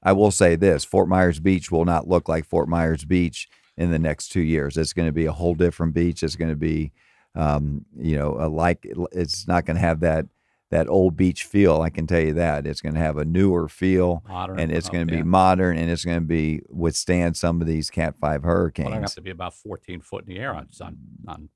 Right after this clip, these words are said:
Speaker 2: pylons or something.
Speaker 1: Something's, yeah,
Speaker 2: Yeah.
Speaker 1: something's gonna have to obviously change, but, um, you know, change,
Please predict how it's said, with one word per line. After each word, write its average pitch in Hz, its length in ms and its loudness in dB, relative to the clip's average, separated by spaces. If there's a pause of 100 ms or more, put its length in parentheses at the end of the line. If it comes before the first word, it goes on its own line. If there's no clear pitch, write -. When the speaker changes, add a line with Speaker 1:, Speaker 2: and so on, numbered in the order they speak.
Speaker 2:
pylons 107 500 -10
or - 80 -20
something. - 400 -14
Speaker 1:
Something's, 90 560 -2
yeah, 78 160 -2
Speaker 2:
Yeah. 76 100 -4
Speaker 1:
something's 95 420 0
gonna 90 200 2
have 82 260 2
to 78 240 0 (440)
obviously 90 500 2
change, 92 540 0
but, 80 260 4 (140)
um, 76 380 -2 (260)
you 101 160 0
know, 104 140 4
change, 110 580 0